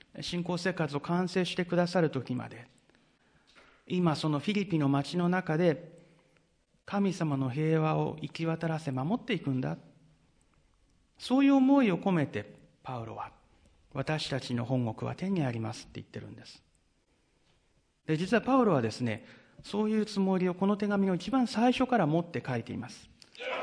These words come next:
えー、手紙の一章一節で、フィリピの人たちへの呼びかけがこんな風になってるんです。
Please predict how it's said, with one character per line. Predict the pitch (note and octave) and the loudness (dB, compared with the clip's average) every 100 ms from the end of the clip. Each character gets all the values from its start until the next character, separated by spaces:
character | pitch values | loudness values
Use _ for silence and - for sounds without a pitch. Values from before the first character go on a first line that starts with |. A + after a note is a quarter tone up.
| - - - | -8 -12 -12
え | - - | -10 -6
ー、 | |
手 | - | 2
紙 | G3 G#3 | 4 6
の | G#3 | 6
一 | G#3 | 4
章 | - A3+ | 2 2
一 | G3+ | 2
節 | G#3 F#3 C#3 | 0 0 2
で、 | A#2 A2+ - - - - | 2 0 -10 -20 -20 -12
フ | D3+ | 0
ィ | A3+ | 0
リ | A3 | 2
ピ | |
の | E3 C#3+ | 4 2
人 | C3+ | 2
た | C3 | -2
ち | - | 0
へ | A#2+ | 2
の | A#2 | 4
呼 | C3+ | 4
び | F3 | 2
か | F3 | 2
け | E3+ | 0
が | E3 D#3 | 0 0
こ | A3 | 4
ん | A#3+ | 4
な | A3+ | 4
風 | A#3 | 4
に | B2+ | 4
な | A2+ | 2
っ | |
て | - | -4
る | F#2 | -10
ん | F#2+ | -10
で | G2 | -12
す。 | - | -16